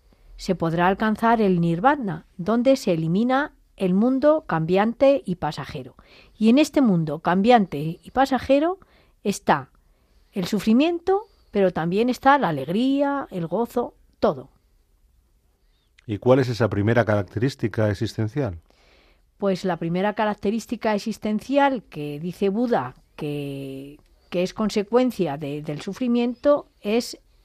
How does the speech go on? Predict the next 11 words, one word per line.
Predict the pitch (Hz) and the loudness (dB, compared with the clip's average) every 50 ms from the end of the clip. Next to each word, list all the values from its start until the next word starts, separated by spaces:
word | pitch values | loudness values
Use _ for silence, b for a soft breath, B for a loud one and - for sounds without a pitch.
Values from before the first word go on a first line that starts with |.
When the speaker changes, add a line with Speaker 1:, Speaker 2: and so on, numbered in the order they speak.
| _ _ - | _ _ -4
Speaker 1:
lo | 190 185 175 175 | -2 -2 -2 -2
que | - 190 180 185 | -2 -2 0 0
él | 208 208 | 2 2
llama, | 233 233 233 247 254 254 - - | 2 2 2 2 2 0 0 -2
la, | 202 185 180 180 180 - 175 | -2 0 0 0 0 -2 -6
como | - - 156 156 | -8 -8 -6 -6
te | - 165 | -6 -4
decía, | 156 160 160 - 233 247 254 254 - - | -4 -4 -4 -2 0 2 2 2 2 -2
la | - 190 185 190 | -4 -2 -2 0
impermanencia | 185 180 170 - - 214 220 220 208 190 180 180 185 196 202 - - 240 240 240 226 - | 0 -2 -2 -2 -2 -2 0 0 0 0 0 0 0 -2 -2 -2 -2 -2 -2 -2 -2 -4
anicca. | - 190 180 170 160 151 - - - - - | -6 -4 -4 -2 -4 -4 -6 -10 -14 -16 -16